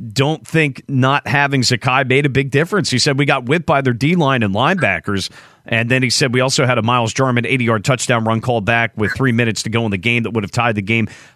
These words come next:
Crackback block call by the refs." He said it was the, he said it was the right call. Um,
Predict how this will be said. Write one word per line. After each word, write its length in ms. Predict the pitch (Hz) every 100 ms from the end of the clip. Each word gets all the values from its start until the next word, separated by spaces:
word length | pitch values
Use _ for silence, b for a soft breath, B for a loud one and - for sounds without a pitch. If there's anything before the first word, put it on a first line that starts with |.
| -
Crackback 560 | 143 135 - 117 104
block 320 | 110 110 98
call 340 | - 117 117 107
by 120 | 104 101
the 100 | 87
refs." 340 | 117 117 -
He 80 | 113
said 180 | - 113
it 120 | 104
was 160 | 107
the, 200 | - 101 101
he 160 | 113
said 180 | 104 123
it 80 | 110
was 160 | 98 85
the 80 |
right 280 | 95 104 101
call. 460 | - 113 107 90 76 B B B B
Um, 380 | - 90 90 85